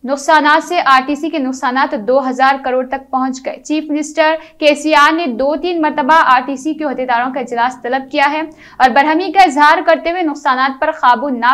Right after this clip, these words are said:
पाने और आरटीसी को खानगियाने का इंतबाह दिया जाए, जिसके बाद अहदेदारों ने इसकी अंदाज कारकर्दगी में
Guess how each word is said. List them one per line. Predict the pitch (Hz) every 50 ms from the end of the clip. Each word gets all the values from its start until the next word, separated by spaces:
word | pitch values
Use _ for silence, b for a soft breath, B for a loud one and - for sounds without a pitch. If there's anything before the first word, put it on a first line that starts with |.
| - -
पाने | 285 277 277 294 302 311 302 B B B -
और | 233 - -
आरटीसी | 277 285 - - 339 302 285 359 349
को | 349 359 370
खानगियाने | 359 - 294 277 277 277 269 285 277 269 269 294 330 311
का | 349 320
इंतबाह | 294 269 - 277 226 247 269 277 302 277
दिया | 220 254 254 247 262
जाए, | 254 277 262 269 277 302 B B B -
जिसके | 220 277 277 - 320 302
बाद | 247 302 320 349 320 - -
अहदेदारों | 277 262 247 262 233 277 269 269 277 311 320
ने | 302 320 330 339 330 B B B -
इसकी | 277 262 - - 302
अंदाज | - - 254 262 262 262 269 277 311 302 -
कारकर्दगी | - 262 247 247 247 262 226 202 240 240 285 294
में | 285 302